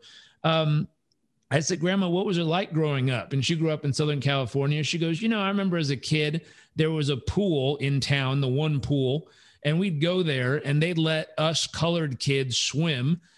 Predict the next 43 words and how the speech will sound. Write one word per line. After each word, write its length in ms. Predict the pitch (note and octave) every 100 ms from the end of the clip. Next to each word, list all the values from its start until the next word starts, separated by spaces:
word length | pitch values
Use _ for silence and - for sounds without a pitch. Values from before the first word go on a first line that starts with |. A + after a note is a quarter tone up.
| _ -
And 80 | D3+
after 380 | D#3+ F3+ F3+ D#3
we 220 | E3+ F#3+
swam, 440 | - D3 D3 D3
they'd 200 | D3 C3
pull 220 | - E3+
us 180 | F3 -
out 240 | C#3 C3+ D#3
and 100 | C#3
they'd 160 | C3
drain 400 | A#2 C3+ D#3 F3+
the 60 | E3
pool. 520 | - D3+ B2 B2+ D3 - - -
They'd 240 | D#3+ D3+
get 140 | C#3 F#3+
in 180 | G3 F3+
there 260 | E3 E3
and 220 | C#3+ B2+
bleach 580 | A2+ C#3 F#3 F#3+ - - -
the 140 | C#3+
pool 680 | C3+ - F#3+ E3+ C3 A#2+ C3 - _ _ -
and 160 | D3
then 240 | D#3 D3 C3+
clean 340 | - G3+ A3
it 160 | D#3 -
so 120 | D#3
then 180 | D#3+ D#3
the 80 | C#3
white 300 | C#3+ F3 -
kids 260 | D#3 B2+
could 180 | - C3+
get 140 | C#3
in 160 | C#3 C#3
and 100 | C3
not 240 | C#3 C#3+
get 200 | C3+ B2+
dirty." 340 | B2 B2 F2 - _ _ _ _ _ _ _ D#3
I 80 |
was 100 | F#3
like, 120 | E3+ -
"Oh 100 | F3+
my 160 | A#3+ C3
gosh." 640 | C3 D#3+ - - -